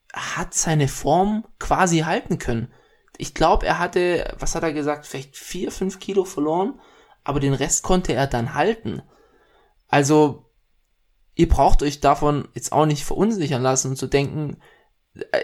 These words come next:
ich glaube, er hatte ja mal seinen Stack präsentiert, waren das nicht auch irgendwie fünf Gramm oder sowas?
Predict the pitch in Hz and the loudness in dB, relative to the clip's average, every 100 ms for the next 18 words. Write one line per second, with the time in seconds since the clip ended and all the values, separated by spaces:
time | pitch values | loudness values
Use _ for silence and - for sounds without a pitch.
0 | - - - 156 147 139 143 143 139 131 | -4 -6 0 2 4 4 4 4 2 0
1 | - 165 160 135 - 123 131 127 143 135 | 2 2 2 -2 -2 0 0 2 0 -2
2 | 143 - 117 135 131 - 156 - - 147 | -2 -2 -2 -2 -2 0 -2 -2 -4 -2
3 | 151 147 139 147 156 - | 0 -2 0 0 0 -2